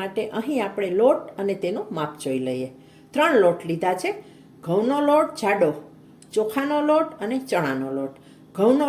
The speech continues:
લોટ જાડો ભાખરી બનાવવા માટેનો જે હોય છે તે એક વાટકી લીધો છે અને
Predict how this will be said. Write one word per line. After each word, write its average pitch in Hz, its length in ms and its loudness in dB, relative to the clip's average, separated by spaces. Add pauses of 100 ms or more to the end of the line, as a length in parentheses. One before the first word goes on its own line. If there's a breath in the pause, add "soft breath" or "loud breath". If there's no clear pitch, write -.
લોટ 277 180 0 (160)
જાડો 220 260 2 (300)
ભાખરી 233 380 0
બનાવવા 156 380 2
માટેનો 175 400 -4
જે 175 140 2
હોય 185 200 0
છે 220 100 0 (100)
તે 170 60 0 (260)
એક - 160 -4
વાટકી 131 360 -4
લીધો 127 200 -6 (100)
છે 127 80 -12 (480 loud breath)
અને 226 140 -2